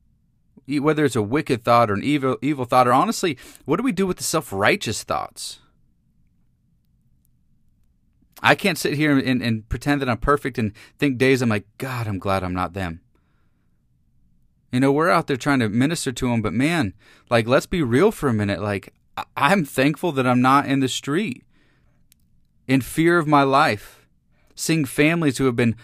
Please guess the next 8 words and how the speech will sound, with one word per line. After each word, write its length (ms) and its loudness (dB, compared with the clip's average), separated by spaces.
uh, 160 -2
homeless 580 2
and 140 -2
helpless. 500 0
Like, 140 0
guys, 320 2
like, 160 -2
a-, 160 -6